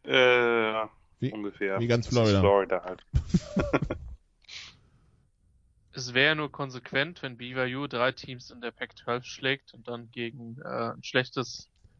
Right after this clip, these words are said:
Speaker 3: A-A-C-Team verliert. Nein, wird nicht passieren. B Y U mit, äh, achtzehn.
Speaker 2: Jan, Oregon gegen Arizona. Oregon mit achtundzwanzig einhalb.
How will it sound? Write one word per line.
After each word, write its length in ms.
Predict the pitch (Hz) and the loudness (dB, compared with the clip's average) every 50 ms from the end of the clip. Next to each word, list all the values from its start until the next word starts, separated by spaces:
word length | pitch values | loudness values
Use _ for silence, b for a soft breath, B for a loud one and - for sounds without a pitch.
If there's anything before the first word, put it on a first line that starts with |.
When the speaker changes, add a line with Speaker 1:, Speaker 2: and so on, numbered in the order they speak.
| _ _ - | _ _ -2
Speaker 3:
A-A-C-Team 680 | 135 131 127 123 120 110 117 - 135 123 - 160 143 131 | 2 2 4 4 2 0 -2 -4 -4 -2 -2 -4 -4 0
verliert. 360 | - 139 131 135 135 - - - | 0 0 2 0 0 -2 -4 -2
Nein, 180 | - 117 117 113 | 0 0 0 0
wird 120 | 131 - | -4 -8
nicht 140 | 127 113 - | -8 -10 -6
passieren. 560 | - 120 110 - - 139 139 135 135 139 139 _ _ _ _ _ _ _ _ _ _ _ | -6 -6 -4 -2 0 2 2 2 0 -4 -12 _ _ _ _ _ _ _ _ _ _ _
B 140 | - 131 127 | -4 0 2
Y 220 | 127 127 123 123 | 4 4 4 2
U 120 | 123 123 | 0 -2
mit, 480 | 120 120 117 117 117 117 - - - - | -4 -4 -6 -6 -6 -8 -16 -16 -16 -14
äh, 40 | - | -10
achtzehn. 500 | - 120 117 110 - - - - - - - - _ _ _ _ _ _ _ _ _ _ _ _ _ _ _ _ _ _ _ _ _ _ _ _ _ _ - | -8 -8 -6 -6 -6 -8 -8 -10 -18 -18 -18 -20 _ _ _ _ _ _ _ _ _ _ _ _ _ _ _ _ _ _ _ _ _ _ _ _ _ _ 2
Speaker 2:
Jan, 240 | 147 147 180 190 160 | 6 8 8 8 8
Oregon 540 | 156 165 170 208 220 220 214 214 208 196 180 | 6 8 10 10 10 10 8 6 2 2 4
gegen 180 | 185 180 185 | 2 2 2
Arizona. 540 | 180 175 180 180 175 160 170 202 196 165 143 | 4 4 6 6 6 6 6 6 6 6 6
Oregon 360 | 143 156 180 190 180 185 180 | 6 6 6 6 6 4 4
mit 160 | 165 160 - | 2 0 0
achtundzwanzig 680 | - 160 175 - 196 175 - - 170 170 165 185 160 160 | 0 0 0 0 0 -2 0 0 0 0 2 0 0 2
einhalb. 320 | 151 151 139 143 165 214 | 4 6 6 6 6 4